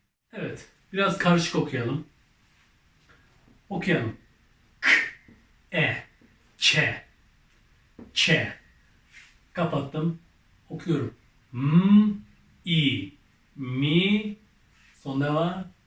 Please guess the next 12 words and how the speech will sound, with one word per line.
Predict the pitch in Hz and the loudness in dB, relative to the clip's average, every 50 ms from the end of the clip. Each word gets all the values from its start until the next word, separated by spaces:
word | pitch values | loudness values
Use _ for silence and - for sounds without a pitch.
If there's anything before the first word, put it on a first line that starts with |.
| _ _ - | _ _ -8
Ne | 156 156 | -6 -2
var? | 156 160 175 185 185 - - _ | 0 0 -2 -2 -4 -8 -12 _
K, | - - - - - - - _ _ _ _ _ - | 0 0 0 0 -2 -10 -18 _ _ _ _ _ -6
mik. | 127 143 170 165 165 - - - - - - _ _ _ _ _ _ _ _ _ _ | 2 4 4 4 4 2 -2 -2 -2 -8 -14 _ _ _ _ _ _ _ _ _ _
Ne | 160 180 | 0 2
vardı | 185 180 170 151 143 135 | 2 2 2 2 0 -2
başta? | 139 135 - - - 170 175 180 - - _ _ _ _ _ | -2 -2 -4 -4 -4 -4 -4 -4 -6 -10 _ _ _ _ _
Kemik. | - - 139 139 139 143 151 160 190 196 202 202 - - _ - - - 123 120 131 143 147 143 135 - - - - - - _ - - _ _ _ _ _ _ _ | -8 -4 -2 0 0 2 2 2 2 2 0 -2 -6 -12 _ -20 -18 -10 -8 -4 -2 -2 -2 -2 -2 -4 -4 -4 -4 -10 -16 _ -20 -20 _ _ _ _ _ _ _
Kemik. | - 135 143 151 - - - - - - - - _ _ _ _ _ _ _ _ _ _ _ _ _ _ _ _ | -6 -2 0 0 0 0 -2 -4 -8 -10 -10 -14 _ _ _ _ _ _ _ _ _ _ _ _ _ _ _ _
Buradan | 208 208 220 208 180 165 | -6 -2 -2 0 0 0
okuyalım. | - - 131 127 131 151 165 165 - - _ _ _ _ _ _ _ _ - | -2 -4 -6 -4 -4 -4 -4 -4 -6 -10 _ _ _ _ _ _ _ _ -4
Alma. | 147 143 151 156 175 196 208 208 214 214 214 - _ _ _ _ _ _ _ _ _ 120 117 127 147 151 143 127 107 101 - | -2 0 2 2 4 4 4 2 2 0 -6 -12 _ _ _ _ _ _ _ _ _ -10 -4 0 2 2 2 2 0 -6 -10